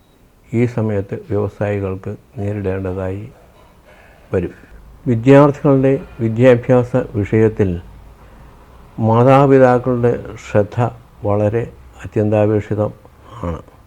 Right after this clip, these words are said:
കുടുംബത്തിൽ മാതാവിന് രോഗദുരിതങ്ങൾ ഉണ്ടാകുന്നതിനുള്ള സാധ്യതയുണ്ട്. ഈ നക്ഷത്രക്കാർ വളരെ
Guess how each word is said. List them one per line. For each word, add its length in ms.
കുടുംബത്തിൽ 680
മാതാവിന് 800
രോഗദുരിതങ്ങൾ 880
ഉണ്ടാകുന്നതിനുള്ള 960
സാധ്യതയുണ്ട്. 960
ഈ 120
നക്ഷത്രക്കാർ 760
വളരെ 380